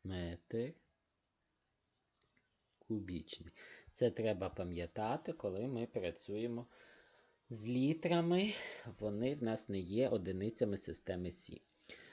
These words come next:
Оскільки в нас є, що піднімається вода і є об'єм, ймовірно, нам буде треба знаходити масу цієї води,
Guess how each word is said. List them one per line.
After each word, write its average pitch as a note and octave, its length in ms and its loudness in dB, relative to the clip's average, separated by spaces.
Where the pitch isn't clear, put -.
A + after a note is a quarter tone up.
Оскільки E3 760 2
в B2+ 40 4
нас A#2+ 440 2
є, F#2 480 0
що - 240 -4
піднімається G2+ 840 -2
вода F2+ 560 0
і G2+ 60 -4
є G2+ 240 4
об'єм, G2+ 680 0
ймовірно, G2 640 0
нам F2+ 220 -2
буде E2+ 260 -4
треба F2 340 -2
знаходити E2+ 680 -6
масу E2 520 -8
цієї C3+ 560 -2
води, D3+ 460 0